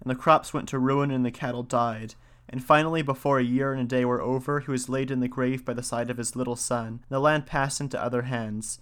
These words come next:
and as no one would live in the house, it was pulled down. No one either would plant on the rath, so the grass grew again all over it, green and beautiful, the fairies danced there once more in the moonlight as they used to do in the old time, free and happy, and thus the evil spell was broken for evermore.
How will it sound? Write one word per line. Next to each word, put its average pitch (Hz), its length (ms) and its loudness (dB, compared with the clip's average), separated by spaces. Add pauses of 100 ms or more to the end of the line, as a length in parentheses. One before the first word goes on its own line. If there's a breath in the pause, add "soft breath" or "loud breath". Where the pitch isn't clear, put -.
(300 soft breath)
and 151 100 -6
as 135 140 -2
no 156 80 4
one 147 100 2
would 127 140 -2
live 131 260 0
in 131 80 0
the 123 80 2
house, 127 340 -2
it 123 60 -8
was 120 140 -4
pulled 127 280 -2
down. 113 460 -4 (580 soft breath)
No 170 140 4
one 151 180 6
either 143 280 2
would 110 200 -2
plant 127 320 2
on 123 120 2
the 110 80 0
rath, 117 440 0 (140 soft breath)
so - 140 -8
the 131 80 0
grass 147 340 2
grew 135 260 2
again 131 360 4
all 127 280 4
over 123 300 2
it, - 160 -10
green 139 240 -2
and 131 140 -2
beautiful, 123 600 -4 (260 soft breath)
the 131 60 -4
fairies 135 380 2
danced - 360 -2
there 123 180 0
once 139 300 -2
more 127 220 2
in 120 60 -2
the 120 60 -2
moonlight 131 480 0
as 123 140 -4
they 120 80 -4
used 127 240 2
to 131 80 -10
do 123 160 0
in 117 80 -2
the 117 100 0
old 123 220 0
time, 104 400 -6 (140)
free 147 240 -2
and 135 100 0
happy, 123 640 -2
and 123 120 0
thus 147 140 2
the - 180 -6
evil 131 220 -2
spell 127 340 2
was 120 140 0
broken 120 400 -2
for 127 160 -6
evermore. 110 680 -4